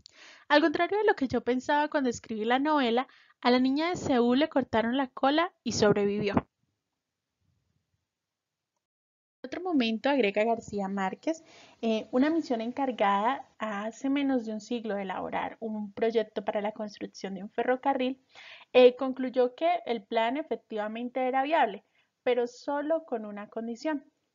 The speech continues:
que los rieles no se hicieran de hierro, pues era un metal muy difícil de conseguir en aquella región, sino que se hicieran de oro. Dice García Márquez,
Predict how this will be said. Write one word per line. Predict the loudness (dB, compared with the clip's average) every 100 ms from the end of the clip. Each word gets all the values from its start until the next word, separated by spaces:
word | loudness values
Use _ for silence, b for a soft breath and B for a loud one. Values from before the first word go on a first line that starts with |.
| _
que | -2 0
los | 0 -2 -2
rieles | 0 2 0 -2 -6 -6 -10
no | -6 -4 -4
se | -6 -8
hicieran | -8 -6 -6 -6 -8
de | -10
hierro, | -6 -4 -4 -6 -8 _ _ -18
pues | -18 -16 -14
era | -12 -8
un | -6
metal | -4 0 0 0 B B B B
muy | 2 6 8 6 2 -2
difícil | -2 -2 -4 -4
de | -6
conseguir | -6 -8 -8 -8 -6
en | -6
aquella | -4 -4 -2
región, | 0 2 2 0 B B B
sino | -6 2 2 2
que | 0 -4
se | -6
hicieran | -10 -2 4 4 2 -4 _
de | -8 -2 0
oro. | 0 0 -4 _ _ _ _ _ _ _ _ _ _ _ b b b _ _ _ _ _ _ _ _
Dice | -10 -6 -4
García | -4 -4 -2 -2
Márquez, | 0 -2 -4 -12 -20